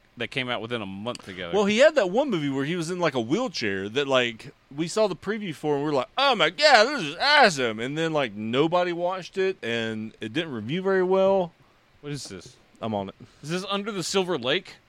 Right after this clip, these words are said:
Speaker 2: What?
Speaker 1: He's in a movie that, like, look, the preview is amazing. It got delayed a year. It's actually a movie for this year. It's made by Amazon. Then I think they just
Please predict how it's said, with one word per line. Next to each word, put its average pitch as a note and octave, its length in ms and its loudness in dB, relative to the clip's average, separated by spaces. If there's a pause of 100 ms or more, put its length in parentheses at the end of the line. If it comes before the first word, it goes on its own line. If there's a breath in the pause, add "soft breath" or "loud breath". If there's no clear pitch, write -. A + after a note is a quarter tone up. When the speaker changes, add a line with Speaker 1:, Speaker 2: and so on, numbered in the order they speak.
(540)
Speaker 2:
What? D#3 400 -12 (460)
Speaker 1:
He's F3 200 0
in B3 120 4
a A3+ 60 4
movie F3+ 460 4
that, A#2+ 340 4
like, C3 180 8
look, D3 160 2 (140)
the C#3+ 80 0
preview G#3+ 340 0
is C#3+ 100 2
amazing. B2+ 680 4 (120)
It C#3 100 6
got E3+ 220 10
delayed D3+ 580 6
a A2+ 100 2
year. A2+ 640 -4 (260)
It's C3 160 -2
actually A3+ 260 6
a D#3+ 60 4
movie E3 300 2
for F#3+ 300 4
this E3 220 0
year. D3 380 0 (220 soft breath)
It's - 160 -4
made F#3+ 200 4
by F3+ 140 8
Amazon. D3+ 440 4
Then C#3 120 4
I F3 80 6
think G3+ 180 0
they F#3+ 120 6
just D#3+ 220 2